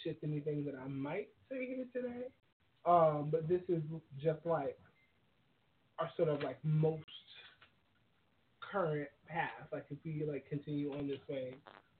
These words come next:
for, um, the next year, these are some things that we, um, can sort of be aware of. Um, so I'm waiting for Jack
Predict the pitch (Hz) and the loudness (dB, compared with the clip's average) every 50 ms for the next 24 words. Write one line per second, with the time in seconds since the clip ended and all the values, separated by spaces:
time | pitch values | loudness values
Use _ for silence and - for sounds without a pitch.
0 | _ _ - 202 190 190 185 180 180 175 175 165 156 156 156 - 156 160 160 156 | _ _ 0 2 4 4 4 6 6 6 6 4 4 2 0 0 0 2 2 4
1 | 151 175 185 214 208 196 175 - - - 170 160 147 143 135 131 139 143 - - | 2 2 0 0 0 0 -2 -4 -6 -6 -2 0 0 0 0 -2 -6 -10 -12 -14
2 | _ _ _ _ _ _ - 175 170 156 156 151 - 156 147 143 - 151 147 143 | _ _ _ _ _ _ -8 -6 -4 -4 -4 -4 -4 -4 -4 -2 -2 -2 -2 -2
3 | 135 - - 139 - - 139 131 139 151 143 143 143 147 147 143 135 131 127 127 | -2 -4 -8 -10 -10 -10 -10 -8 -6 -4 -2 -2 -4 -4 -6 -6 -6 -6 -6 -8
4 | 131 135 - _ _ _ - - - - _ _ _ _ - 160 156 - - 151 | -12 -16 -20 _ _ _ -20 -20 -20 -20 _ _ _ _ -8 -8 -6 -4 -4 -4
5 | 143 135 135 135 135 127 127 131 131 127 123 110 - - - 131 131 - _ - | -4 -4 -2 -4 -4 -4 -4 -6 -6 -8 -8 -10 -14 -18 -20 -20 -20 -20 _ -20
6 | - - _ _ _ _ _ _ _ _ _ _ _ _ _ _ _ _ _ _ | -20 -20 _ _ _ _ _ _ _ _ _ _ _ _ _ _ _ _ _ _
7 | _ _ _ _ _ _ _ _ _ _ _ _ _ _ _ _ - 160 156 147 | _ _ _ _ _ _ _ _ _ _ _ _ _ _ _ _ 0 4 4 4
8 | 143 139 131 123 123 135 151 - _ _ _ - - - _ _ _ _ - - | 4 4 0 -2 -4 -8 -10 -12 _ _ _ -20 -20 -20 _ _ _ _ -20 -20
9 | - _ _ _ - 180 165 160 165 175 180 190 208 - - 269 240 - - 175 | -20 _ _ _ 0 2 2 2 2 0 0 -2 -2 -4 -6 -6 -6 -4 0 0
10 | 160 156 139 139 165 190 | 0 0 0 -2 -6 -8